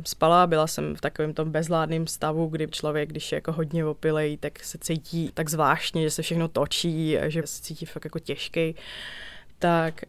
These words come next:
přesně v tenhle ten moment, kdy jsem už jako spala, jsem se probudila a nade mnou byl vlastně spolužák, se kterým jsem nikdy předtím neměla žádný jako extra kamarádský vztah, byl to prostě jeden z mých spolužáků.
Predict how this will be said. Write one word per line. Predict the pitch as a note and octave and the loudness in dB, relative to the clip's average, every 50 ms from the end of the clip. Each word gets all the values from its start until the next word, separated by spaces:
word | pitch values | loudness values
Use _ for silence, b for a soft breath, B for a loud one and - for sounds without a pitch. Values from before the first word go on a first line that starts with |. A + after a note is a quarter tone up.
| - - | -14 -6
přesně | - - G#3 G3 - G3+ G3 | 2 4 4 6 6 6 4
v | - | 4
tenhle | - E3 F3 E3+ E3+ | 2 2 2 2 2
ten | E3 - F#3 F3+ | 2 2 2 2
moment, | E3 D#3 D3 D#3+ F3 F#3+ G3+ G#3 G3 | 2 2 2 4 4 6 6 4 4
kdy | F3+ E3+ E3 E3 D#3+ D#3+ D#3+ D#3 D#3 | 2 0 0 0 2 2 2 0 0
jsem | - - E3+ E3 | 0 -2 -2 -2
už | D#3+ - - | -2 0 0
jako | E3+ D#3+ F3 | 0 0 0
spala, | - - - - D#3 D#3 D#3 D#3+ E3 E3 E3 - | -4 -4 -2 0 2 4 4 6 6 4 4 2
jsem | - - E3+ E3+ | 0 -2 -2 -2
se | - - | -2 -4
probudila | E3+ - D#3+ D#3+ D3+ D3+ E3 D#3 D#3+ E3 E3 E3 E3 E3 E3 E3 - - - - - | -2 -2 -2 -2 -2 -2 -4 -2 2 4 4 6 6 4 4 2 0 -4 -10 -8 -2
a | - D#3+ D#3+ E3 D#3+ D#3+ D#3 D#3 D#3 D#3+ D#3 D#3+ - | 2 4 6 6 6 4 4 2 2 2 0 -2 0
nade | - E3+ E3+ E3+ F3 E3+ | 0 2 2 4 4 4
mnou | F3 E3+ E3+ D#3+ | 4 4 4 2
byl | D#3 D#3+ D#3+ D#3+ | 2 2 2 2
vlastně | E3 D#3+ D#3+ - - D#3 | 2 0 -2 -4 -6 -8
spolužák, | - - - D3 D#3 E3+ F#3 G3 F#3+ G3 G3+ G3 B B B B B B B B B B B B - | -8 -6 -4 -2 0 2 4 4 4 4 2 0 B B B B B B B B B B B B -6
se | - - D#3+ | -4 -4 -2
kterým | - - E3 E3 D#3+ D#3 | 0 0 2 2 2 0
jsem | - D#3+ E3 | 0 0 0
nikdy | D#3+ D#3+ D#3 D3+ D#3 D#3 | 2 0 0 0 -2 -2
předtím | - - - D#3 - - D#3+ D#3+ D#3+ D#3 D#3+ - - | -2 -2 -4 -2 -2 0 0 0 0 0 -2 -4 -2
neměla | - D#3 D#3+ D#3 D#3 D#3 D#3 D#3 D#3 | -2 -2 0 0 0 0 0 0 0
žádný | D#3+ D3+ D#3 D3+ D3+ D3+ D3+ D3 D#3 | 0 0 -2 -2 -2 -2 -2 -2 -2
jako | D3+ D3 - - C3+ - - - | -2 -2 -2 -2 -2 -2 -2 -2
extra | - - - - - - D#3+ | -4 -6 -4 -4 -4 -2 -2
kamarádský | - E3 D#3+ D#3 D3+ D3+ D#3 D#3 - - D#3+ | 0 0 0 0 2 0 0 -2 -4 -4 -6
vztah, | D#3 - - - E3+ F#3 F3+ D#3 | -6 -4 -2 2 2 2 2 0
byl | D#3 D3+ D3+ | -2 -4 -4
to | - - | -4 -6
prostě | - - - - - - C#3 | -8 -8 -8 -8 -6 -4 -2
jeden | C3 C3+ C#3+ C#3+ D3+ D3+ | -2 0 -2 -2 -4 -6
z | - | -6
mých | D#3+ D3 C#3+ | -6 -6 -6
spolužáků. | - - - D#3+ E3 E3 D#3+ F3 E3 D#3+ D#3+ - E3+ E3 D#3+ | -6 -4 -2 0 0 2 2 0 0 -2 -2 -4 -4 -6 -6